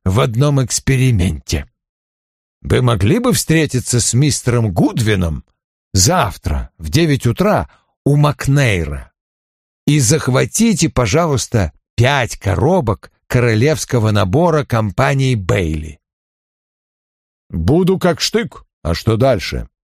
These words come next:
«Ну, посмотрим.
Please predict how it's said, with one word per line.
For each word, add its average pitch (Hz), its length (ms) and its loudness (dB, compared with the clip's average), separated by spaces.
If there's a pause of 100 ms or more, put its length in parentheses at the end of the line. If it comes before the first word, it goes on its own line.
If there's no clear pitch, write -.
(760)
«Ну, 151 360 0 (420)
посмотрим. 80 760 -2